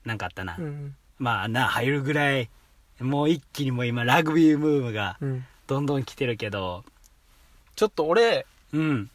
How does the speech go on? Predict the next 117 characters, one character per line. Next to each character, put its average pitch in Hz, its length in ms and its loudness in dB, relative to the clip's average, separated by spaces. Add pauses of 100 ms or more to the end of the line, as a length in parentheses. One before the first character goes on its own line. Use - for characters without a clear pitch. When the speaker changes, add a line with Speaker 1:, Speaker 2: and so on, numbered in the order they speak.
Speaker 2:
日 214 80 0
本 277 240 0
戦 254 240 -2
は 247 80 2
見 262 120 0
て 302 100 -2
て - 120 -10
ん 139 140 -12
な。 185 180 -10
応 196 240 4
援 196 100 0
し-、 - 100 -8 (180)
日 175 80 -2
本 190 240 4
で 143 160 2
の 165 140 2
や 156 40 2
つ 160 40 2
Speaker 1:
う - 20 0
ん、 170 40 2
う - 20 2
ん、 - 20 4
う 175 60 4
ん。 - 20 0
Speaker 2:
応 185 80 0
援 180 100 -2
し - 100 -10
て - 80 -16
た 139 40 0
ん 117 60 -2
や 113 40 -8
け 117 100 -8
ど、 123 220 4 (140)
Speaker 1:
う 160 40 0
ん。 127 280 -2 (220)
Speaker 2:
や 269 80 -2
っ - 20 -12
ぱ - 80 -6
り - 60 -6
ち - 60 -2
ょ 294 40 -6
っ - 20 -12 (100)
と 165 100 -2
ま 214 160 0
だ、 339 300 -2
そ 269 120 2
れ 294 60 2
で 254 40 0
も 208 60 -2
選 311 140 0
手 240 80 0
の 170 60 2
名 156 120 0
前 208 120 2
も 147 80 0
何 208 280 4
人 311 140 6
か 151 100 2
や 151 60 2
っ - 20 0
ぱ 147 100 -2
覚 156 180 4
え - 40 0
た。 - 140 -10 (240)
Speaker 1:
う 180 60 2
ん。 - 20 4
Speaker 2:
半 165 200 2
分 185 120 0
ぐ 233 60 0
ら 175 80 4
い - 20 2
わ 127 80 0
か 135 80 2
る 120 60 -2
わ。 117 120 -8 (240)
Speaker 1:
う 165 100 -2
ん。 120 180 -2
Speaker 2:
で 135 100 -6
も - 20 0
や 127 40 -2
っ - 80 -8
ぱ - 80 -4
り 151 60 -4
ち - 80 -6
ょ 185 40 -2
っ - 20 -20
と - 80 -18
健 285 300 -2
太 254 220 2
郎 247 140 0
の 247 80 -2
そ 240 120 0
の 196 60 -2
ド 185 100 2
ハ 240 160 2
マ 208 160 4
り 147 280 -2 (200)
し - 120 -8
て 208 80 6
る 202 80 6
と - 100 0
こ 185 100 6
ろ 147 80 4
か 143 120 2
ら、 131 220 6 (220)
Speaker 1:
う 143 60 -2
ん。 123 360 -2
Speaker 2:
そ - 180 -2
の 196 160 -2
熱 - 140 -4
さ 127 120 0
教 139 80 2
え 151 140 -4
て 147 60 2
ほ 135 80 -2
し - 120 -8
い。 - 40 -20